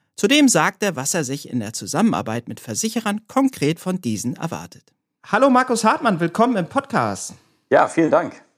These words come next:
Speaker 2: Freue mich sehr, dass ich heute dabei sein darf.
Speaker 1: Ja, wir widmen uns im Rahmen dieses Sonderpodcasts die Woche Spezial ausschließlich und umfassend dem Thema Gewerbeversicherung.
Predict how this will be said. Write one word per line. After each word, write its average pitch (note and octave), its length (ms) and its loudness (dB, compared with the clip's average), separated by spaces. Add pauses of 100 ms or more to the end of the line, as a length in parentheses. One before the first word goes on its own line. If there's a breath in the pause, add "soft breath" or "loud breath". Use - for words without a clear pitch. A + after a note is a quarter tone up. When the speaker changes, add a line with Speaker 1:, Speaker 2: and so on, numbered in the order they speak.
(120)
Speaker 2:
Freue A#2 180 4
mich A#2 160 0
sehr, B2 180 4
dass F2 240 0
ich - 80 -10
heute F#2 220 0 (100)
dabei E2+ 280 0
sein F2 160 -6
darf. - 160 -8 (500)
Speaker 1:
Ja, D3 160 0
wir D3 120 0
widmen G3+ 260 0
uns F3+ 220 0
im D3 100 0
Rahmen D3 340 -2
dieses C#3+ 360 -4
Sonderpodcasts C#3 1000 -4
die A#2+ 140 -6
Woche D3 180 -4
Spezial C3 720 -6
ausschließlich G3 720 -4
und B2+ 260 -10
umfassend E3+ 520 -2
dem C3+ 160 -6
Thema A#2+ 320 -8
Gewerbeversicherung. A2 1120 -4